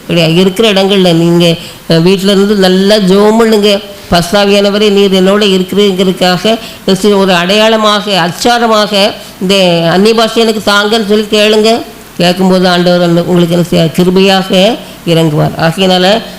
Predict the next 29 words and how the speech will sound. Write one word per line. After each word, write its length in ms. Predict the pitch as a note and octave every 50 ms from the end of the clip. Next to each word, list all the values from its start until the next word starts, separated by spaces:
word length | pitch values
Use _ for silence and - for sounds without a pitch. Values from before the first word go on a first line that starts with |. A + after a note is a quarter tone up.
| - -
அந்த 300 | - D#3+ D#3+ E3 D#3+ D#3 D#3+
பரிசுத்தாவின் 480 | E3+ F3 F3 - - A#3+ A#3 A#3+ B3 B3
அபிஷேகம் 460 | A3 G3+ G3 G3+ F#3+ A3+ A3+ A3+ A#3+
நமக்கு 220 | A#3+ A3+ G#3 A3+
ரொம்ப 480 | A3 G#3+ G#3+ G#3+ A#3 A3+ A#3 C4+ D4+ F4+ - - - - - - -
முக்கியமான 600 | - G3 G#3 G3 - B3+ B3+ B3 B3 B3+ B3 C4 B3+
ஒரு 160 | B3 A#3+ A3+
காரியம். 480 | - A#3 G#3+ G#3 G3+ G3 F3 E3+ -
அநேகர் 600 | - D#3 F3+ F#3 F#3+ G#3 A3 G#3+ A3+ G#3+ G3+ G3
வந்து 100 | G3+ G#3
அலட்சியமா 480 | F#3+ F3 F3+ F#3+ F#3+ F#3 - G3+ G3+ G3+
நினைக்கிறாங்க. 600 | G3+ F#3+ F#3 F3 F3+ E3+ F3+ E3+ F3 E3 D#3+ D3+
அப்படி 300 | - - - - G3 G3
இல்லை, 180 | F#3 D#3+ D3+ D3+ -
பரிசுத்தாவியானவர் 760 | D#3 D3+ C#3+ - F#3 F#3 F3+ F3+ F3+ F#3 F3+ F#3 F#3 E3+ E3+
இருந்தாதான் 600 | E3+ F3 F3 F#3 F#3 F#3+ F#3 F3+ F#3 G3+ A3+ - - - - - - - -
நமக்கு 260 | - F#3 G3 G3 F#3+
என்ன 120 | G#3+ G3+ F#3
செய்ய 100 | F#3+ G#3
முடியும்? 280 | G#3 G3+ G3 F#3+ F3
இந்த 160 | E3+ F3 F3+ F3
உலகத்தினுடைய 580 | F3 F3 F#3 F#3+ G3 F#3 F#3 G3 G3 G3+ G3+ D#3+
பாவங்கள்லேருந்து 680 | F3+ E3+ E3 F3 F#3 G#3 G#3+ G#3 A3 G#3+ G#3+ G#3+ A3 A#3
நம்ம 220 | A3+ A3 A3 A3
மீட்டு 380 | G3+ G3+ G#3+ A3+ A#3 G#3+ A#3 A#3+
என்ன 120 | A#3 A#3
செய்ய 160 | G#3 A3+ A3+
முடியும்? 220 | A3+ A3 A3 G#3 G3
வெளியே 320 | G3+ G#3+ A3 A3+ A#3